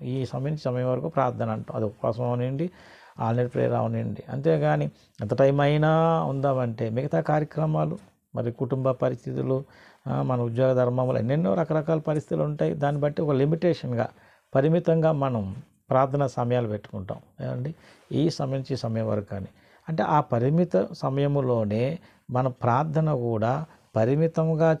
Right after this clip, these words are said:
చేయటం అంటే ఒక గొప్ప ఆశీర్వాదకరంగా, అంటే ఉన్నతంగా ఆ మాటలు దేవుని సన్నిధిలో మనం పలకగలిగేటట్లు. అంటే గురు చూసి కొడితే ఎట్లా తగులుతుంది అన్నట్లు వాక్యమును,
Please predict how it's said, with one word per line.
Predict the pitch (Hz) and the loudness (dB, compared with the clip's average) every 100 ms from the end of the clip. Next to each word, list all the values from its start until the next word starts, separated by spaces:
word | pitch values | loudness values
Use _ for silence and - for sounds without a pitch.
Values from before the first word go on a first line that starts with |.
| - | 0
చేయటం | 147 151 147 | -2 0 0
అంటే | 131 123 127 113 107 131 _ - _ _ - | 0 0 0 0 0 -4 _ -20 _ _ -8
ఒక | 131 | -6
గొప్ప | 110 127 - - | 0 0 0 0
ఆశీర్వాదకరంగా, | 165 120 143 - 165 165 160 156 156 156 151 117 117 131 | 2 2 0 0 2 4 2 0 0 0 2 2 2 -2
అంటే | 127 143 | -4 -2
ఉన్నతంగా | 127 123 160 160 175 151 | -2 -2 0 2 2 2
ఆ | 131 113 | 0 -2
మాటలు | 117 113 123 120 104 | 0 -2 -2 -2 -2
దేవుని | 107 117 123 135 | -2 0 0 -2
సన్నిధిలో | 123 123 117 120 113 | -4 -4 -4 -2 -2
మనం | 107 107 110 - - | -2 -4 -8 -10 -2
పలకగలిగేటట్లు. | 120 135 120 117 117 113 117 117 - - - _ _ _ _ _ _ _ _ _ _ _ - | -2 0 0 0 0 -2 -4 -8 -10 -20 -20 _ _ _ _ _ _ _ _ _ _ _ -6
అంటే | 127 | -4
గురు | 110 139 139 147 165 | -2 0 0 0 0
చూసి | 147 147 | -2 -2
కొడితే | - 135 131 | -2 -2 0
ఎట్లా | 113 - 123 123 - - - _ _ _ _ _ _ - - | -2 0 0 -2 -8 -20 -20 _ _ _ _ _ _ -20 -2
తగులుతుంది | 117 107 120 - 120 | 0 2 0 -2 -2
అన్నట్లు | 104 101 98 - 92 87 90 - _ _ _ 92 | -2 -2 -6 -8 -8 -8 -10 -16 _ _ _ -2
వాక్యమును, | 101 120 - 127 120 117 117 | -2 -2 -4 -2 0 0 -2